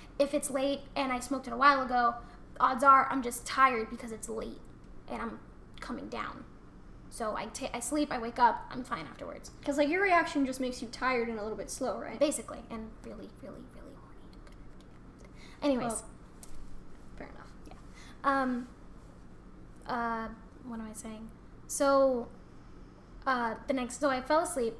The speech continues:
Speaker 1: and I woke up. It was a Friday. I didn't have class, but I had to take Jaylene to school.
Speaker 2: Mm.
Speaker 1: I, to this, like, to this day, I don't remember the drive,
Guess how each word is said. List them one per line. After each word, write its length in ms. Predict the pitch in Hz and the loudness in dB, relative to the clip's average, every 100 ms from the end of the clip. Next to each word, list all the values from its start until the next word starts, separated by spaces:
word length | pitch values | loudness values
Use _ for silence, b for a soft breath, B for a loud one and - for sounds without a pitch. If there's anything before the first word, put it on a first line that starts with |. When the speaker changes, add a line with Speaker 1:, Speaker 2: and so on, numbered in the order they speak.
| - | -4
Speaker 1:
and 200 | 254 240 | -2 0
I 80 | 226 | 0
woke 240 | 233 220 285 | 0 2 4
up. 220 | 269 - | 4 4
It 40 | |
was 100 | 240 240 | 0 0
a 40 | |
Friday. 360 | 226 247 226 - | 2 2 2 -2
I 80 | 220 | -2
didn't 240 | 247 247 | -2 -2
have 260 | 269 294 294 | 4 4 4
class, 400 | - 220 - - - - | -6 -6 -6 -8 -12 -8
but 100 | 233 | -6
I 20 | |
had 140 | 226 233 | -4 -6
to 60 | |
take 160 | 226 226 | -8 -10
Jaylene 260 | 240 214 262 | -10 -10 -10
to 60 | |
school. 280 | - - - - - | -10 -12 -14 -14 -2
Speaker 2:
Mm. 220 | 277 214 - - - - - - - - - - | 0 0 -6 -18 -18 -18 -18 -20 -20 -18 -18 -2
Speaker 1:
I, 480 | 262 254 294 320 349 349 - - - - - - - - - - | 2 4 2 2 -2 -8 -16 -18 -18 -18 -18 -18 -18 -18 -16 -2
to 140 | 294 | 2
this, 240 | 254 247 - - | 2 0 -6 -4
like, 140 | 240 226 - - | -6 -6 -14 -12
to 120 | - | -8
this 160 | 240 226 | -6 -6
day, 280 | 226 214 214 - - | -4 -4 -4 -8 -8
I 200 | 226 220 | -8 -8
don't 220 | 226 220 | -8 -8
remember 460 | 220 220 220 214 214 - - | -8 -8 -6 -6 -6 -8 -14
the 60 | |
drive, 500 | 220 240 226 226 - | -12 -10 -10 -12 -14